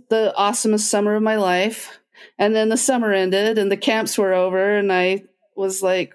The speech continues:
"Well, what am I gonna do now? <laughs> I'm still not a teacher. I'm still not doing, I'm not, I'm not getting that message out." And so I ended up coming back to Utah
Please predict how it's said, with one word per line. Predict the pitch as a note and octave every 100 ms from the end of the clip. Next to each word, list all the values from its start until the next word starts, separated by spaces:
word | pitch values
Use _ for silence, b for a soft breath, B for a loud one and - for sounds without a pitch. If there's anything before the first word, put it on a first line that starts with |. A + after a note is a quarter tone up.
| -
"Well, | G#3+ G3+
what | G3+
am | G3+
I | F#3+
gonna | G3 F#3
do | G3
now? | F#3+ G3 F3+ C#4+ A#3
<laughs> |
I'm | G#3+ G#3+ A3 A4+ A4 C#4 -
still | - B3 A#3+
not | C4 C4
a | C4+
teacher. | D#4 D4+ - B3+ C4
I'm | A#3+
still | B3+ - B3+
not | C4 B3 G3
doing, | B3 A#3+
I'm | A3+ A#3+
not, | A#3+ -
I'm | A3+
not | A#3+ A#3+ A#3+
getting | B3+ B3+
that | B3+
message | B3 C4+ C4 A3 G#3+
out." | G3 G3+ G#3+ -
And | G#3+
so | G#3+ - A3+ G#3+ G#3+ G#3+ _ _ _ _ _ _ _ _ _
I | - A#3+
ended | C4 C4+
up | C4 B3+
coming | C4+ B3
back | B3 B3 B3
to |
Utah | C#4 A#3+ A#3 A#3 G#3+ B3